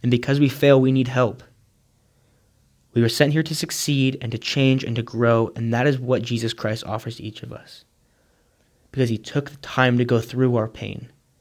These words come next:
He understands us and what we can become, and He visits us in our afflictions.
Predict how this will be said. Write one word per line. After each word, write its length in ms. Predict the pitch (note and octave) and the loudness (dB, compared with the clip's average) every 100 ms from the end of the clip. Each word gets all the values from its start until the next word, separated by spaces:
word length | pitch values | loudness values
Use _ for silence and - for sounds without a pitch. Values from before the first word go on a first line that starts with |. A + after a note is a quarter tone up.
| _ _ _ - | _ _ _ -6
He 140 | B2 | -2
understands 580 | A2+ - - B2 B2+ B2+ | -2 -4 -2 -2 0 0
us 220 | A#2+ A#2 | -2 -4
and 160 | - A#2 | -6 -4
what 120 | A#2+ | -2
we 80 | B2+ | -2
can 160 | A#2+ | -4
become, 500 | A2 - - G#2+ A2 _ _ _ _ _ - | -6 -8 -12 -12 -14 _ _ _ _ _ -16
and 100 | A2+ | -6
He 180 | B2+ | -2
visits 360 | C#3 C#3+ C3+ C3+ | 0 2 0 -2
us 100 | B2 | -4
in 200 | - A#2+ | -2 -2
our 160 | A2+ G#2+ | -2 -4
afflictions. 680 | - G2+ - G#2+ - - | -8 -14 -12 -16 -16 -20